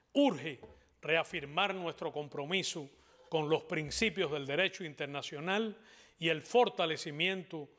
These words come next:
del multilateralismo, la cooperación con los organismos internacionales y el empoderamiento de esta Asamblea General. Multipliquemos la cooperación y la solidaridad.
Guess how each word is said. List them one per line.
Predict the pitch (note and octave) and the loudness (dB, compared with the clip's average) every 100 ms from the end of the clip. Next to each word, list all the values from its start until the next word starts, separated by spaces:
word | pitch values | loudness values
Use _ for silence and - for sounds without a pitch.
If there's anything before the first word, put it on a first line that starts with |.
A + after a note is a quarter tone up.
| _ _ | _ _
del | C#3+ D3+ | 0 0
multilateralismo, | D3 G#3 F#3+ E3 C#3+ C3+ C3 B2+ C3 - _ _ _ _ _ - - | 2 2 2 0 -4 -2 -4 -6 -8 -14 _ _ _ _ _ -20 -4
la | D#3+ D#3+ D#3 | 2 2 2
cooperación | F3 D#3+ D3+ D3 C#3 - G3 G3+ G#3 | 0 0 0 -4 -6 -2 0 0 -2
con | E3 D3+ | -4 -4
los | C3+ | -4
organismos | C3+ C3+ F3+ F3 F3 D3 | -4 -2 0 0 -4 -6
internacionales | C#3+ D3 C#3+ C3 E3 F3+ A#3 A3 - - - - - | -6 -6 -6 -6 -4 0 0 0 -4 -12 -20 -18 -4
y | D#3+ | 0
el | E3+ | 2
empoderamiento | A3 F3+ D#3+ D3 C#3+ C#3 F3+ F3 D3 C#3+ B2 _ _ _ _ | 0 -2 -4 -2 -2 0 0 0 -4 -12 -14 _ _ _ _
de | C3+ D3 F3+ | -2 2 2
esta | D#3+ - | 0 -6
Asamblea | D3 D3+ C3 D3+ D#3+ D#3 C3 - - | -6 -8 -10 -2 0 -2 -6 -12 -6
General. | E3+ D#3+ C#3 B2+ A2+ _ _ _ _ _ - - - _ | -2 0 0 -4 -10 _ _ _ _ _ -20 -20 -20 _
Multipliquemos | E3 F#3 - F3+ D#3 D3+ G#3 A#3+ A#3 - - - _ _ _ - | 0 0 0 -2 -2 -2 0 0 -2 -6 -12 -18 _ _ _ -4
la | D#3 D#3+ | -2 2
cooperación | G#3 A#3 A3 - E3+ D#3 A3+ A3+ A3 G#3+ F3+ - | 6 6 6 2 -2 -2 -2 -2 -2 -4 -8 -8
y | F3 | -2
la | E3 D3 | 0 0
solidaridad. | - A3+ F#3 D#3+ C3+ C3+ D3 - | 2 2 4 0 -2 0 0 0